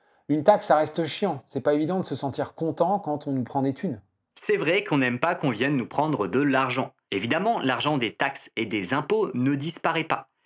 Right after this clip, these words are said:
Speaker 2: Mais on voit plus facilement la main qui prend que celle qui donne.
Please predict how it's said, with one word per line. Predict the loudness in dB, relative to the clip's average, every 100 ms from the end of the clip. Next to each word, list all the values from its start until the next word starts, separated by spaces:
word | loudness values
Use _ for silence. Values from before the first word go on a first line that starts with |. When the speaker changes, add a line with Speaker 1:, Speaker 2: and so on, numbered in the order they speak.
| _ -8
Speaker 2:
Mais | -2
on | 0
voit | 2 0
plus | 0
facilement | -2 0 0 2 4
la | 2 0
main | 0 -2
qui | -2 -10
prend | -8 -2 0 -2 -8 -10
que | -6
celle | 0 0 0
qui | -4 -10
donne. | -2 -2 -2